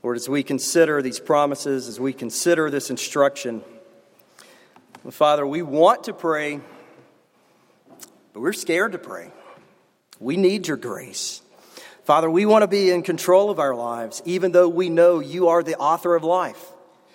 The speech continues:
So, Lord, it's in this confusion, would you remind us of your truth at this table? That Jesus, you came for us, you died for us,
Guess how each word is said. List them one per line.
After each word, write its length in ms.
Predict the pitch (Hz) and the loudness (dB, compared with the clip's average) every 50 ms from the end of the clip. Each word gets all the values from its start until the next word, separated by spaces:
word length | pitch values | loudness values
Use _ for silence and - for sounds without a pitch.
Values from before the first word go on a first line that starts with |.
| _ _ _ _ _ _ _ _ _ | _ _ _ _ _ _ _ _ _
So, 160 | _ - - | _ -8 -6
Lord, 220 | 160 151 160 160 156 | -2 0 2 0 0
it's 160 | 151 160 - | -2 -8 -6
in 260 | - 185 175 170 165 | -4 -2 -2 -2 -2
this 240 | - 156 170 180 175 | 0 -2 -2 -2 -2
confusion, 600 | - 185 170 160 - 180 180 185 185 147 156 143 | -4 -6 -6 -6 -8 -6 -4 -4 -4 -4 -6 -6
would 160 | 135 139 135 123 | -6 -6 -6 -6
you 100 | 165 151 | -8 -6
remind 560 | 147 147 139 139 143 143 151 160 165 165 156 | -6 -6 -4 -2 -2 -2 0 -2 -2 -4 -8
us 140 | 139 - - | -8 -6 -6
of 160 | 147 135 131 | -6 -6 -4
your 100 | 135 131 | -6 -8
truth 520 | - - - 156 151 143 139 127 - - | -8 -8 -8 -6 -6 -6 -6 -8 -10 -12
at 180 | 135 123 120 - | -12 -12 -12 -14
this 180 | - - - | -16 -16 -14
table? 460 | - - 156 151 147 127 - 92 - - - - - - - _ _ _ - - - - _ _ | -8 -6 -6 -4 -4 -8 -10 -14 -16 -18 -20 -20 -20 -20 -20 _ _ _ -20 -20 -20 -20 _ _
That 80 | _ - | _ -12
Jesus, 420 | 131 143 170 170 147 151 - - | -8 -4 -4 -2 -2 -4 -6 -6
you 120 | - 139 123 | -8 -10 -10
came 340 | - - - 160 170 185 180 | -10 -6 -2 -2 -2 -2 -2
for 220 | 180 190 180 170 | -2 -2 0 0
us, 360 | 175 185 190 - - - - - - - - _ _ _ _ _ _ _ _ _ | 0 -2 -6 -10 -14 -16 -16 -18 -20 -20 -20 _ _ _ _ _ _ _ _ _
you 100 | _ 135 | _ -12
died 340 | 123 143 131 135 151 170 170 | -6 -2 0 0 0 0 -2
for 220 | - - 160 147 143 | -4 -8 -6 -4 -4
us, 420 | 147 151 151 - - - - - | -4 -6 -8 -14 -16 -16 -16 -18